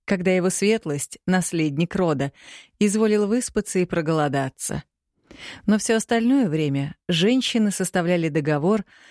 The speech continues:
высчитывали цены, прикидывали, как лучше поступить, если величество не устроит условия.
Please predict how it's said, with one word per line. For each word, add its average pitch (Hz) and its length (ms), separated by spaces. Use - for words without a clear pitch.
высчитывали 175 640
цены, 196 500
прикидывали, 196 600
как 214 320
лучше 185 360
поступить, - 800
если 165 460
величество 160 640
не 156 180
устроит 147 560
условия. 135 720